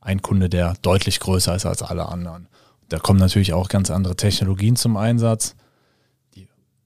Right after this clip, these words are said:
ist natürlich schön, wenn ihr, wenn du als Bewerber das eine oder andere mitbringst, aber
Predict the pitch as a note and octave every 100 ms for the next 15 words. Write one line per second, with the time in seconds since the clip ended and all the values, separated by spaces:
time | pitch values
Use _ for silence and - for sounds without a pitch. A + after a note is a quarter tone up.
0 | _ _ A2+ G#2 F#2+ G2 - B2 A#2+ A#2
1 | A2 G2+ F#2+ - G#2+ G2+ B2 C3+ A#2+ -
2 | G2 G#2+ A2+ A2+ G2 - - F2 G#2 G2
3 | D#2 F#2+ F#2 G2 - - A2+ A2+ - F#2+
4 | G#2+ A2 A2